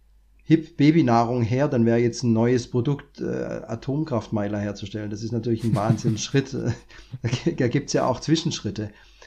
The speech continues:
Also deswegen arbeitet man in der Realität oft so mit so einem, mit so einem Graubereich dazwischen, wo man sagt, man er-, erweitert es. Entweder ist es ein erweitertes Produkt oder es ist ein erweiterter Markt. Ähm,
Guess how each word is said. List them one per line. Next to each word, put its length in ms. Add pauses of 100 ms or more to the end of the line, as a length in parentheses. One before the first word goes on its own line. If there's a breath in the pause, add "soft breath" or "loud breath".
(240 loud breath)
Also 100
deswegen 400
arbeitet 400
man 180 (260)
in 120
der 80
Realität 500
oft 220
so 80
mit 160
so 80
einem, 220
mit 100
so 80
einem 240
Graubereich 640
dazwischen, 680 (340)
wo 80
man 100
sagt, 300
man 200
er-, 200
erweitert 720
es. 360 (640)
Entweder 320
ist 140
es 100
ein 80
erweitertes 560
Produkt 460
oder 100
es 80
ist 160
ein 80
erweiterter 540
Markt. 580 (1300)
Ähm, 440